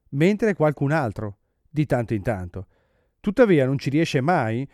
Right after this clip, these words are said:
nella misura in cui dovrebbe, poiché prima o poi il suo passato recupera il distacco e lo raggiunge. Il maniaco depressivo, a livello storico,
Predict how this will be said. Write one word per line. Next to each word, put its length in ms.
nella 240
misura 360
in 80
cui 200
dovrebbe, 580
poiché 400
prima 240
o 80
poi 260
il 60
suo 160
passato 500
recupera 680
il 140
distacco 460
e 20
lo 100
raggiunge. 540
Il 160
maniaco 400
depressivo, 840
a 120
livello 340
storico, 680